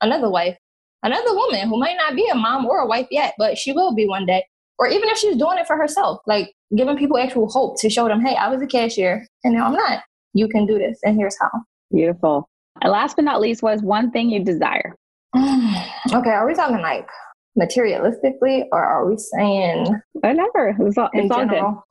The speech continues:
Speaker 2: What's one thing you desire?
Speaker 1: What is one thing that I desire? That's a quote Harriet Tubman said, "I would have freed many more slaves if only that they, if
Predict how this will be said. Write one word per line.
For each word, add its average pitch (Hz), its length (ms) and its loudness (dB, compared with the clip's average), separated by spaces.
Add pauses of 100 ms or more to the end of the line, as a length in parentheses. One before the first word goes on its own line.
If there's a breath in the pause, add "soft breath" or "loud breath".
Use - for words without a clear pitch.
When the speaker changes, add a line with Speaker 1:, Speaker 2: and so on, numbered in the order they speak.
(260)
Speaker 2:
What's 233 240 -2
one 233 240 2
thing 233 160 2
you 214 80 0
desire? 165 360 -2
Speaker 1:
What 277 260 -2
is 208 200 0
one 220 360 0
thing 240 240 0
that 180 200 -2
I 202 180 0
desire? 202 880 -2 (580)
That's 262 140 0
a 294 60 2
quote 247 380 0
Harriet 233 300 2
Tubman 247 240 0
said, 202 180 2
"I 202 140 0
would 233 160 0
have 233 180 -2
freed 226 520 0
many 220 240 2
more 240 220 0
slaves 208 540 0
if 208 120 -2
only 214 260 2
that 196 200 -2
they, 202 280 0
if 202 140 0